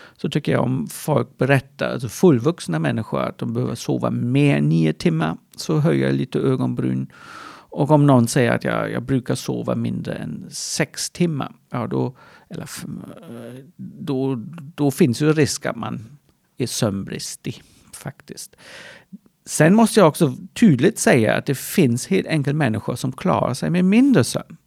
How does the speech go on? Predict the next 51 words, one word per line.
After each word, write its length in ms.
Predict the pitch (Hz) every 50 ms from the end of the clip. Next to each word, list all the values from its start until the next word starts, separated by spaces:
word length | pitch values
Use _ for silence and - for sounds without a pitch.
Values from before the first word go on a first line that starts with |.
| _ _
Det 120 | - 113
finns 400 | - - - 120 123 - 214 -
människor 360 | 254 247 240 - 151 - -
som 180 | - - - 131
säger, 240 | - - - - -
"Ja, 160 | - - -
jag 100 | - 165
behöver 220 | 180 226 240 214
inte 140 | 185 170 180
mer 220 | 175 165 147 131 147
sova 240 | - - 156 131
än 100 | 117 143
fem 300 | 139 - - 131 139 143
timmar 340 | 143 - - 143 143 - 135 143
eller 140 | 156 151
fyra 400 | 165 - - 185 156 127 - 123
timmar. 360 | - - 151 135 127 123 127 - - - - - - - - _
Och 100 | _ 269
jag 80 | 226 147
är 40 | 139
hur 200 | 196 240 208 135
pigg 300 | - - 131 113 98 -
som 180 | - 120 139
helst. 480 | 156 156 180 254 294 - - - - - _ _ _ _ _ _ _
Jag 80 | -
har 80 | 202 302
inga 220 | 302 196 131 110
problem." 520 | - - 170 156 143 139 143 160 254 285 208 - _ _
Och 300 | - - - _ - -
då 80 | 175 131
kan 140 | - 139
man 120 | 135 147 151
säga, 240 | - 175 190 202 226
"Ja, 140 | 220 120
good 300 | 113 120 120 156 170 196
luck. 260 | 147 110 113 151 - - - - _
Ditt 260 | - 139 139 - -
liv, 360 | 151 147 131 117 151 165 180
ditt 220 | 185 165 151 - -
vaket 400 | 160 151 131 110 - 185 185 -
liv 260 | - 110 107 - 147
är 60 | 147
helt 180 | 160 165 175 -
enkelt 280 | - - 147 - 151
några 340 | 160 156 127 120 120 113 123
år 100 | 131 139
längre 320 | 156 147 110 95 101 107 110
än 140 | 120 123 127
hos 140 | 135 139 -
de 120 | - 160
andra." 400 | 170 185 202 196 180 139 151 170